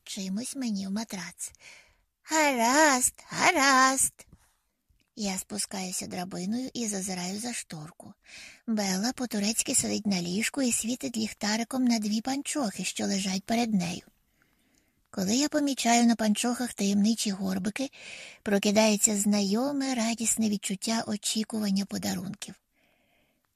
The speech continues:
Напевно, я ніколи не перестану радіти різдвяним подарункам. «Я думала, що цього року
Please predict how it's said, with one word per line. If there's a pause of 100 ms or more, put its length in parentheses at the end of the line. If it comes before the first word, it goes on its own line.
(180)
Напевно,
я
ніколи
не
перестану
радіти (460)
різдвяним
подарункам. (1500)
«Я
думала,
що
цього
року